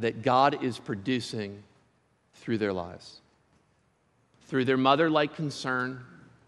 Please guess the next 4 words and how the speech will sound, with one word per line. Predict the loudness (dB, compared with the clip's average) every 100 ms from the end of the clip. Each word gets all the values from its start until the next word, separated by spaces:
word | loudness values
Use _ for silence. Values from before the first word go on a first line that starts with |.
| _ _ _ _ _ _ _ _ _ _
workman-like | 0 0 0 0 2 0 0
labor, | 0 0 2 0 -2 -6 -18 _ _ _ _ _ _ _ _ _ _ _ _
Christ-like | 6 8 6 2 2 2 2 -2
conduct, | -2 0 0 -2 -6 -8